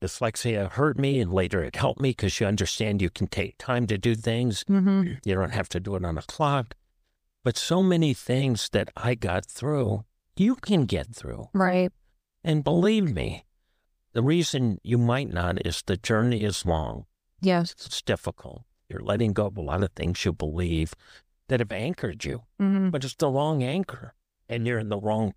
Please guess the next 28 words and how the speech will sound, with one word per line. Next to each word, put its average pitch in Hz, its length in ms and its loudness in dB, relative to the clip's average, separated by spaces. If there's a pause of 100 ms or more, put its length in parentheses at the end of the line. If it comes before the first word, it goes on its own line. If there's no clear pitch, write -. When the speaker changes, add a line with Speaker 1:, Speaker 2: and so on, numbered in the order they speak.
Speaker 1:
port. 101 300 0 (420)
Speaker 2:
Ab-, 214 240 -2 (120)
absolutely. 196 680 2
And 190 120 2
I 190 80 2
think 311 260 2 (140)
also, 233 720 2 (220)
um, 185 420 2 (100)
we 202 200 4
rely 196 380 4
heavily 208 760 2
on 175 300 2
timelines. 202 920 2
So 180 440 0 (380)
a 190 80 2
lot 196 140 2
of 196 60 0
people 196 260 2
feel 190 240 2
like, 185 200 2
"Oh, 226 140 4
if 202 120 2
I 196 100 4
didn't 208 200 2
get 196 100 2
it 190 60 2
right 185 280 2
in, 185 280 2